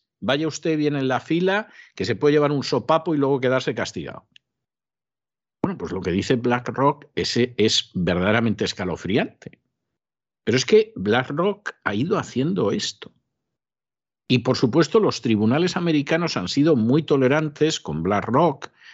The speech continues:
con Vanguard, con otras empresas, que, en fin, es dudoso, es muy dudoso que sean empresas que no violan las leyes antimonopolio en Estados Unidos,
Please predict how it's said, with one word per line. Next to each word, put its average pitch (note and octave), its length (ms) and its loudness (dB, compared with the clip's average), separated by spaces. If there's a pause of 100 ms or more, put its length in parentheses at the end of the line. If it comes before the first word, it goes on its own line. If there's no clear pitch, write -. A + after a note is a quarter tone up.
(160)
con - 180 -6
Vanguard, C#3+ 680 2
con E2 160 -8
otras A#2 280 -2
empresas, D#3 760 -4 (420)
que, - 80 -2
en F2+ 60 -2
fin, D#3 240 4
es C3 200 0
dudoso, B2+ 840 0
es G2 220 -4
muy D#3 260 4
dudoso A#2 680 0 (680)
que E3 380 4
sean B2 500 -2
empresas B2 680 -2
que G#2+ 180 -2
no A#2+ 260 2
violan C#3+ 720 2
las F#2 300 -2
leyes C3 300 2
antimonopolio F#2 840 0
en D2+ 80 -6
Estados - 400 -4
Unidos, - 480 -8